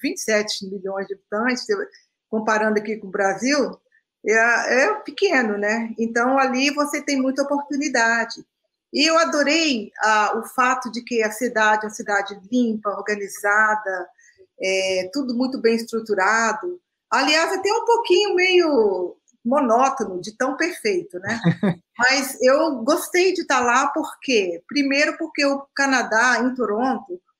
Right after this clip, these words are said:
Speaker 1: é uma cidade multiculturalista. Então, nós
Speaker 2: Uhum.
Speaker 1: temos mais de oitenta línguas que se falam lá, em Toronto.
Speaker 2: Sim.
Speaker 1: Então, isso pra mim, que sou uma pessoa aventureira, que sempre gostei de viajar, foi assim, tá num local maravilhoso, né? Porque eu estava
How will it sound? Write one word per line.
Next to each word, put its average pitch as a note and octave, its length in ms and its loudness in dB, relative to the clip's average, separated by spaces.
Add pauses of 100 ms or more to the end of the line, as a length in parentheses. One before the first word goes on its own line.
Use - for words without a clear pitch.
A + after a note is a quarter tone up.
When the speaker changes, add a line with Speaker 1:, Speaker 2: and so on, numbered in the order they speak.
(520)
Speaker 1:
é B3 280 2
uma C#4 320 0
cidade B3 560 0
multiculturalista. B3+ 1200 -2 (160)
Então, A3+ 400 -2
nós B3+ 180 0
Speaker 2:
Uhum. E3 60 -2
Speaker 1:
temos B3 300 2
mais C4+ 260 0
de C#4+ 80 -4
oitenta C#4 400 -2
línguas B3 500 -2
que - 120 -20
se A3+ 180 -14
falam A3 360 0
lá, A3 260 -2 (180)
em G#3 80 -12
Toronto. G#3 420 -6 (360)
Speaker 2:
Sim. C#3+ 440 -4
Speaker 1:
Então, A#3 280 0
isso D#4+ 180 -6
pra D#4+ 180 0
mim, D4 400 2
que B3+ 60 -4
sou B3 160 -6
uma B3 120 0
pessoa A#3 320 -2
aventureira, A3+ 640 2
que - 100 -10
sempre A3+ 260 -4
gostei G3+ 360 -4
de F#3 100 -16
viajar, G3+ 760 0
foi C4+ 220 0
assim, C#4+ 520 2
tá C4+ 200 2
num D4+ 80 0
local C4 480 0
maravilhoso, C4 880 0
né? A3+ 320 -4
Porque - 200 -10
eu A3 120 0
estava A3 580 -2